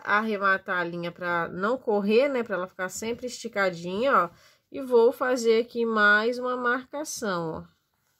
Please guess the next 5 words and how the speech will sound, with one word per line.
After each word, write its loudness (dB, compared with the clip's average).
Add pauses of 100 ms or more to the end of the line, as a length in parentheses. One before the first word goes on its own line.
ó. -2 (1800)
Faço -6
mais -2
uma -2
marcaçãozinha. -4